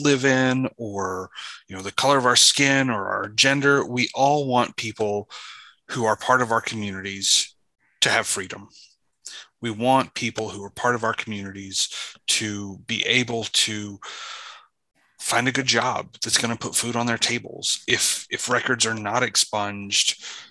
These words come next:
they can really get in the way of, of those freedoms for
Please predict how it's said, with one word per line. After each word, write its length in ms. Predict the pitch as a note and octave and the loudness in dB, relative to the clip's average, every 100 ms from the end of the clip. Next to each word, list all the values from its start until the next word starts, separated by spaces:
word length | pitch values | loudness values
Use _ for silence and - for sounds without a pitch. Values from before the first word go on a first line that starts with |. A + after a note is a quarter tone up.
| _ - | _ -2
they 200 | A2+ G#2+ | 0 2
can 280 | G#2+ A2 | 0 -2
really 360 | A2+ A#2+ A#2 A2+ | 2 2 2 0
get 600 | G#2+ A2+ G#2 G#2 - - - | -2 0 0 0 -2 -4 -4
in 140 | A2+ | -8
the 120 | G#2 | -6
way 420 | G2 G#2 G#2 G2+ - - | -2 2 2 0 -8 -10
of, 340 | G#2+ G2 F#2 - | -10 -8 -12 -8
of 320 | G#2 G2+ G2 | -6 -6 -6
those 180 | G2+ G#2 | -4 0
freedoms 540 | - G#2+ A2+ G2 G2 - | 0 -2 -4 -6 -2 -2
for 800 | - - G2+ G2 G2 G2 - | -2 -12 -10 -8 -8 -8 -12